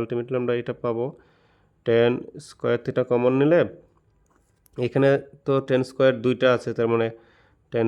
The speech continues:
square একটা হয়ে যাবে। টেন square theta মাইনাস এই টেন square theta তো কমন নিয়ে নিছি, এখানে থাকবে ওয়ান।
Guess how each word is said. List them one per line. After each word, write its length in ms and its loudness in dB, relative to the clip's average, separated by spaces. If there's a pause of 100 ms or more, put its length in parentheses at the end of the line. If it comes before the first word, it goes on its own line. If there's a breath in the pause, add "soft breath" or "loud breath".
(100)
square 320 -2 (100)
একটা 340 -8
হয়ে 180 -4
যাবে। 160 -4 (800)
টেন 200 -4
square 280 -4
theta 220 -2 (760 soft breath)
মাইনাস 420 2 (280)
এই 100 0
টেন 160 0
square 200 -10
theta 200 -2
তো 120 0
কমন 220 4
নিয়ে 120 2
নিছি, 200 -4
এখানে 180 -6
থাকবে 180 -6 (180)
ওয়ান। 280 2